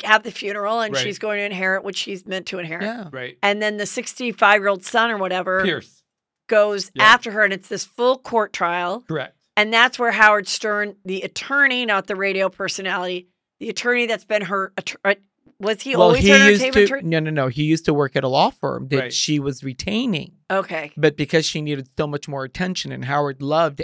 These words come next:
Speaker 3: Anna,
Speaker 2: Right.
Speaker 3: he took it upon him, himself to be able to do all the other legal stuff and then had to
Speaker 2: So she became his only
Speaker 3: separate,
Speaker 2: client,
Speaker 3: yeah,
Speaker 2: basically.
Speaker 3: separate
Speaker 1: Okay.
Speaker 3: from the firm in order
Speaker 2: Right.
Speaker 3: for him to be able to
Speaker 2: And
Speaker 3: just take care
Speaker 1: And
Speaker 3: of
Speaker 2: she
Speaker 1: then
Speaker 3: Anna.
Speaker 2: had an opportunity. I don't know if your au-,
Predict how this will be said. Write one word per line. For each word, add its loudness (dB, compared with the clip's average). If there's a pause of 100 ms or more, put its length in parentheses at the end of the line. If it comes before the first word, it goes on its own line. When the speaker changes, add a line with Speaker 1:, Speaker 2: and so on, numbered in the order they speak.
Speaker 3:
Anna, -4
Speaker 2:
Right. -12 (160)
Speaker 3:
he -4
took -6
it -4
upon -2
him, -6
himself 2
to -8
be -4
able -2
to -12
do -8 (180)
all 2
the -8
other -4
legal -6
stuff -8
and -8
then -6
had -6
to -8 (300)
Speaker 2:
So -6
she -2
became 2
his 0
only 2
Speaker 3:
separate, 6
Speaker 2:
client, 4 (200)
Speaker 3:
yeah, 2
Speaker 2:
basically. -2
Speaker 3:
separate 4
Speaker 1:
Okay. -6
Speaker 3:
from -4
the -4
firm -2
in -6
order -4
Speaker 2:
Right. -8
Speaker 3:
for -8
him -10
to -20
be -8
able -8
to -12
Speaker 2:
And -2
Speaker 3:
just -2
take -6
care 0
Speaker 1:
And 4
Speaker 3:
of -2
Speaker 2:
she 2
Speaker 1:
then 2
Speaker 3:
Anna. 2
Speaker 2:
had -4
an 0
opportunity. -2
I -2
don't -2
know -4 (380)
if -18
your -6
au-, -4